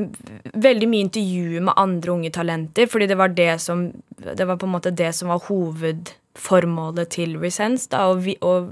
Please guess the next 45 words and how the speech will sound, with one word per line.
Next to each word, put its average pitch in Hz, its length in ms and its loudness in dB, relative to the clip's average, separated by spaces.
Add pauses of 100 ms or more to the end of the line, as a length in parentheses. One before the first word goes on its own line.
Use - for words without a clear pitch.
(160)
få - 320 -2 (280)
andre 175 360 2
unge 170 180 -2
mennesker 165 400 -4
opp - 240 -6
og 170 80 -12
frem, 208 320 4
og 180 240 6 (300)
sette 196 420 2
de 175 140 2
i - 20 -6
dialo-, 180 480 6
dialog, 185 560 6
og 202 80 4
lage 175 320 8
en 175 80 -4
sånn 175 160 -4
spennende 175 480 2
mix - 420 -4
med 180 200 0
liksom 170 180 -4
en 170 80 -2
ung 170 240 -2
musiker, 202 640 0
og 175 80 2
en 175 80 -4
ung 175 240 0 (420)
dikter, 190 680 4
og 180 80 4
en 170 100 0
ung 170 240 0
politiker, 196 960 2
og, 170 540 2 (180)
eh, 170 300 0
en 170 100 -4
ung 170 240 -2
aktivist. 208 640 0
Og 214 80 4
det 214 80 6
her 254 160 8
var 202 160 10
jo 208 140 2
også 180 180 -8
på 214 160 -4
et - 80 -10